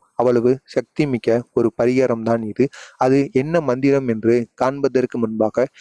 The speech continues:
மறக்காமல் நமது சேனலுக்கு நீங்கள் புதிய பார்வையாளராக இருந்தீர்கள் என்றால்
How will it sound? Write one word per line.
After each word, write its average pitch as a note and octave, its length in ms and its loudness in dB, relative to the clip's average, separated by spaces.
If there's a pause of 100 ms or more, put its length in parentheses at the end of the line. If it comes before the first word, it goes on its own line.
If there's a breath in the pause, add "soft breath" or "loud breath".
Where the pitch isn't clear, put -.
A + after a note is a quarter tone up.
(160 soft breath)
மறக்காமல் C#3+ 560 0
நமது A#2 320 -2
சேனலுக்கு D3 500 0
நீங்கள் A#2 420 -2
புதிய D3 380 2
பார்வையாளராக B2+ 720 0
இருந்தீர்கள் B2 580 -2
என்றால் A2 320 -2